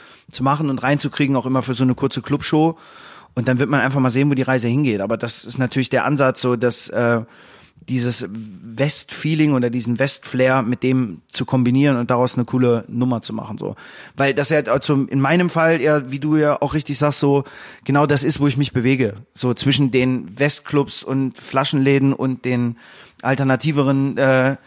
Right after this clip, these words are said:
Locations, äh, Konzerten und, und, und, und, und, so. Und das ist so der Melting Pot des Ganzen. Oder s-, soll es sein. So, das ist der Ansatz. Und ich finde, bis jetzt funktioniert das auch immer, immer besser.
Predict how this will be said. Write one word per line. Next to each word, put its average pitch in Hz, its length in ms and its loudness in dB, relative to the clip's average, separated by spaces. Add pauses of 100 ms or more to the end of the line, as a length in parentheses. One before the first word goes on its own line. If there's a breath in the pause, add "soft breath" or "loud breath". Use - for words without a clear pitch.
(300 loud breath)
Locations, 139 760 0 (880)
äh, 123 280 -2
Konzerten 131 640 -2
und, 139 220 -2
und, 131 140 2
und, 127 160 0
und, 123 120 -4
und, 151 240 0
so. 143 300 4
Und 123 160 0
das 135 140 2
ist 131 100 -4
so 131 320 4 (640 loud breath)
der 127 380 4
Melting 127 1300 2 (220)
Pot 120 360 0
des 120 140 -2
Ganzen. 113 460 0 (380)
Oder 120 160 0
s-, 107 200 -6
soll 127 260 2
es 117 100 2
sein. 113 340 2
So, 95 200 -6
das 92 160 -10
ist - 140 -14
der 104 100 -6
Ansatz. 107 320 -8
Und 113 160 -8 (120)
ich 123 160 -10
finde, 131 180 2
bis 117 160 2
jetzt - 260 0 (500 loud breath)
funktioniert 127 420 0
das 113 100 -2
auch 113 100 2
immer, 107 320 0 (680 loud breath)
immer 135 280 4
besser. 120 460 -2